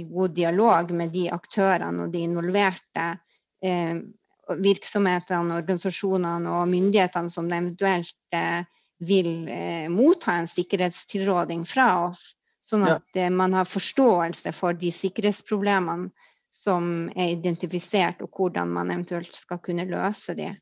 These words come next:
Speaker 2: Mm.
Speaker 1: Og skrivinga av en rapport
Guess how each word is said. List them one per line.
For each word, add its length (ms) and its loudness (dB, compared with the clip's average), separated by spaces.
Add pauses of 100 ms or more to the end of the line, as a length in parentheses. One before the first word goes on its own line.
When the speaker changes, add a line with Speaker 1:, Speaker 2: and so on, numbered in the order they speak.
(680)
Speaker 2:
Mm. 180 2
Speaker 1:
Og 540 4
skrivinga 760 4 (260)
av 80 4
en 160 2
rapport 720 -2